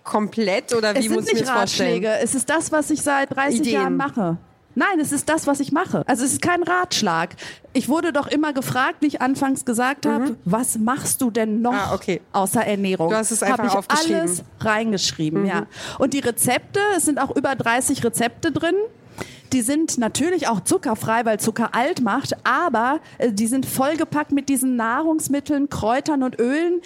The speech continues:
Speaker 2: die besonders die Haut und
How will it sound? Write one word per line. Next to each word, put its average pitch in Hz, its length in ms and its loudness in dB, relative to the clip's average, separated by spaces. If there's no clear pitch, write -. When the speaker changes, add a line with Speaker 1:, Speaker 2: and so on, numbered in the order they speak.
Speaker 2:
die 247 80 2
besonders 269 840 0
die 220 200 0
Haut 214 420 0
und 208 380 -2